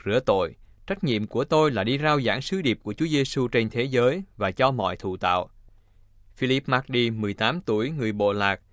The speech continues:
mới lãnh nhận bí tích rửa tội kể rằng, "Trong quá khứ chúng tôi không có một vị thần nào cụ thể. Chúng tôi thờ lại cây cối, mặt trời và những thứ khác. Khi được nhận phép rửa tội, chúng tôi rất vui khi trở thành dân của Chúa.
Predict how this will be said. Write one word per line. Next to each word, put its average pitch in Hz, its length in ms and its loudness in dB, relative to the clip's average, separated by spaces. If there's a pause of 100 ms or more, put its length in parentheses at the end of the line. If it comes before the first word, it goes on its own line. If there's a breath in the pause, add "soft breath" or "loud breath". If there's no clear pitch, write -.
(140)
mới 135 260 0
lãnh 135 200 -4
nhận 95 200 -4
bí 127 100 -2
tích - 220 -4
rửa 117 120 4
tội 95 260 2
kể 107 200 -2
rằng, 101 240 2 (760)
"Trong 123 200 2
quá 127 120 8
khứ 147 300 0
chúng 175 180 -4
tôi 143 160 2
không 151 200 -4
có 170 100 4
một 139 220 0
vị 101 160 -2
thần 107 260 -2
nào 101 180 2
cụ 101 220 -6
thể. 104 360 -2 (400)
Chúng 175 140 -6
tôi 156 200 2
thờ 110 160 0
lại 98 200 0
cây 127 240 4
cối, 127 400 2 (300)
mặt 110 240 -2
trời 107 260 4
và 104 120 0
những 98 200 -2
thứ 156 180 -2
khác. 156 300 -2 (720)
Khi 139 140 -2
được 110 160 0
nhận 101 220 -6
phép 151 220 -2
rửa 110 160 0
tội, 95 300 0 (260)
chúng 165 140 -4
tôi 151 180 4
rất 175 240 0
vui 156 240 4
khi 151 160 0
trở 127 180 4
thành 98 240 -2
dân 135 220 2
của 110 240 -4
Chúa. 139 300 0